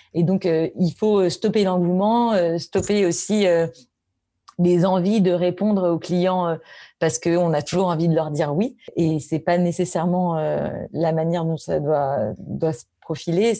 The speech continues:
Il faut prendre du recul et savoir si ça rentre dans la roadmap, si ça a du sens pour d'autres. Comment, en fait, euh, vendre cette nouvelle potentialité B two B, ça a été,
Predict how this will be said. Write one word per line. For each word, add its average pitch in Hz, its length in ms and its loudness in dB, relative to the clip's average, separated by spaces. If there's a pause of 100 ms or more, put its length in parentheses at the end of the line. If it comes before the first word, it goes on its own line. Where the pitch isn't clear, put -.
(200)
Il 120 180 -4
faut 196 240 0
prendre 180 300 -2
du 165 100 0
recul 214 500 -2 (360)
et 156 300 0
savoir 175 460 0
si - 140 -10
ça 170 140 -2
rentre 185 240 2
dans 190 80 4
la 190 100 0
roadmap, 196 480 2 (340)
si - 180 -4 (100)
ça 160 180 0
a 156 80 2
du 156 140 -2
sens 208 280 -2
pour 180 220 -4
d'autres. 202 320 0 (260)
Comment, 202 640 2
en 160 80 -4
fait, 190 320 0
euh, 156 400 2
vendre 170 440 0
cette 170 300 -4
nouvelle 175 240 0
potentialité 170 600 -6
B 151 100 -6
two - 140 -6
B, - 20 -2
ça 180 160 -4
a - 20 2
été, 190 400 -2